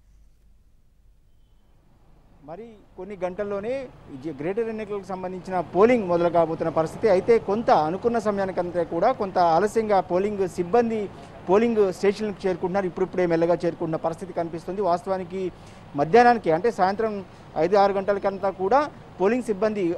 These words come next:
ఆయా ఎవరికైతే పోలింగ్ కేంద్రాలు కేటాయించారో ఆయా పోలింగ్ కేంద్రాలకు చేరుకోవాల్సి ఉన్నప్పటికీ కూడా ఇప్పుడే, ఇప్పుడిప్పుడే సిబ్బంది ఒక్కొక్కరుగా వస్తున్న పరిస్థితి కనిపిస్తుంది. మనం ఖైరతాబాద్లోని తొంభై ఒకటవ పోలింగ్ కేంద్రం వద్ద ఉన్నాం. ఈ పోలింగ్ కేంద్రంలో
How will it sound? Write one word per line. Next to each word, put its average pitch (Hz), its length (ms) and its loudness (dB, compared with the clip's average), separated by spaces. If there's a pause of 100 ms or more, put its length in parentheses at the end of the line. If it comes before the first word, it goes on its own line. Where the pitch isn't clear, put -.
ఆయా 196 380 8
ఎవరికైతే 202 640 -2
పోలింగ్ 190 500 -4 (320)
కేంద్రాలు 220 380 4
కేటాయించారో 175 600 -2
ఆయా 190 280 4
పోలింగ్ 180 320 -4
కేంద్రాలకు 175 460 -2 (120)
చేరుకోవాల్సి 180 520 -2
ఉన్నప్పటికీ 165 420 -6
కూడా 196 180 -4
ఇప్పుడే, 190 380 -2 (280)
ఇప్పుడిప్పుడే 185 340 -4
సిబ్బంది 180 440 -6
ఒక్కొక్కరుగా 175 440 -6
వస్తున్న 165 320 -6
పరిస్థితి 170 340 -10
కనిపిస్తుంది. 180 380 -6
మనం 190 120 -6
ఖైరతాబాద్లోని 208 800 0
తొంభై 220 340 -2
ఒకటవ 214 280 0
పోలింగ్ 180 320 -2
కేంద్రం 143 300 -4
వద్ద 113 140 -8
ఉన్నాం. 120 200 -6
ఈ 196 100 -2
పోలింగ్ 220 300 2
కేంద్రంలో 190 420 -2